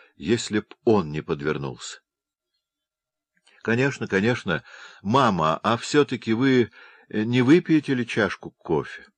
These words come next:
Нет, что ты, Мусенька, я пила. Но так дальше жить нельзя.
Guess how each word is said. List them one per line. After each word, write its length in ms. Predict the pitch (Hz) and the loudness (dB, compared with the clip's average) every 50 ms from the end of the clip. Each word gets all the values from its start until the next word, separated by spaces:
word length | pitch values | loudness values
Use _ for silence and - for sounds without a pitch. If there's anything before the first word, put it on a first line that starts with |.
| _ _ _ _ _ _ _ | _ _ _ _ _ _ _
Нет, 380 | 107 110 123 113 98 82 73 - | -2 0 2 2 2 0 -2 -4
что 300 | - - - - 117 104 | -10 -8 -4 -2 -2 -2
ты, 140 | - 101 85 | -2 -6 -4
Мусенька, 540 | 85 101 107 98 - - 82 - - - | -4 -4 -4 -4 -6 -10 -10 -10 -8 -8
я 240 | 78 67 76 92 120 | -6 -4 -4 -4 -4
пила. 560 | 123 - 135 135 117 85 76 90 107 107 - - _ _ _ _ _ _ _ _ _ _ _ _ _ _ _ _ _ _ _ _ _ _ | -6 -8 -8 -6 -6 -4 -4 -4 -4 -6 -10 -16 _ _ _ _ _ _ _ _ _ _ _ _ _ _ _ _ _ _ _ _ _ _
Но 140 | - 82 85 | -8 -8 -6
так 300 | - - 98 98 92 90 | -2 0 0 0 0 0
дальше 560 | 92 92 98 92 - - - 98 95 98 - 69 | 0 0 0 0 -2 -6 -4 -2 -2 -2 -4 -6
жить 320 | 78 - 92 90 - - | -8 -6 -6 -6 -6 -6
нельзя. 520 | 95 95 95 90 69 67 76 78 82 - | -6 -6 -6 -6 -6 -6 -6 -6 -6 -8